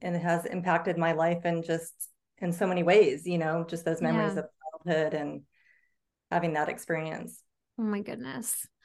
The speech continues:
Speaker 1: Yeah.
Speaker 2: Um, okay. So Lisa Murphy, the Ooey Gooey lady,
Speaker 1: Yep.
Speaker 2: she talks about the seven things.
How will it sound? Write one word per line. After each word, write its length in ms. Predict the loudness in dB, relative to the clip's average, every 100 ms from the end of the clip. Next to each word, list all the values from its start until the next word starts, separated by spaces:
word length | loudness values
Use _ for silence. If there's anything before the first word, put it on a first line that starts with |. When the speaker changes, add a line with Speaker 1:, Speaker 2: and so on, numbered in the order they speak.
| -20
Speaker 1:
Yeah. 440 | -4 -2 -2 -4 -6 -10 _ 8
Speaker 2:
Um, 500 | 12 12 10 8 4 4
okay. 360 | 6 8 6
So 360 | 2 4 6 6
Lisa 260 | 4 2 4
Murphy, 800 | 4 4 4 4 4 2 0 -4
the 100 | 0
Ooey 220 | 2 4 4
Gooey 220 | 2 2
lady, 340 | 0 0 0 -2 -4 _ -10 2
Speaker 1:
Yep. 140 | 4
Speaker 2:
she 400 | 4 4 6 6
talks 320 | 8 8 8
about 180 | 6 6
the 80 | 4
seven 360 | 2 4 4 4
things. 680 | 4 4 0 -4 -4 -4